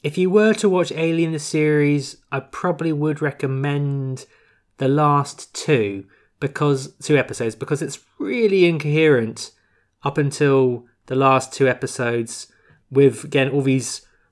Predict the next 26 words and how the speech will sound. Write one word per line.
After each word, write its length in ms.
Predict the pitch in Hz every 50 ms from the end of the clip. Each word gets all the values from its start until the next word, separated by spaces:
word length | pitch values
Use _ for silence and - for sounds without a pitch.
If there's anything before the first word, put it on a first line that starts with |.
| _ _ -
all 100 | 143 139
these 200 | 131 135 123 110
dead-end 500 | 107 - 131 127 131 127 131 127 123 123
missions 340 | 127 131 - - 131 127 113
she's 200 | - 131 120 110
going 380 | - - 123 120 120 120 117 113
on, 340 | 117 117 117 117 117 127 -
all 180 | - 139 131 127
this 440 | 117 131 120 - - - - - - - _ _ _ _ -
barely 560 | 156 156 156 160 156 151 147 139 135 123 123
hinted 500 | 113 - - - 151 147 131 - 131 123
at 360 | 123 117 110 - 123 120 110
game 440 | - 139 131 135 143 139 131 127 120
lore, 500 | 117 120 113 110 101 95 104 101 107 95
which 380 | - 120 - - - - - - -
makes 560 | - - 180 143 131 131 127 123 117 - -
no 360 | - 139 139 147 143 139 131 123
sense 280 | - - 127 123 123 -
when 100 | 127 120
you 40 | 113
try 140 | - 123
and 80 | 120 113
connect 200 | - 127 - -
it 40 | -
together. 400 | - 117 120 113 110 113 110 110 - - - - - - - _ _
But 320 | - 139 135 - - _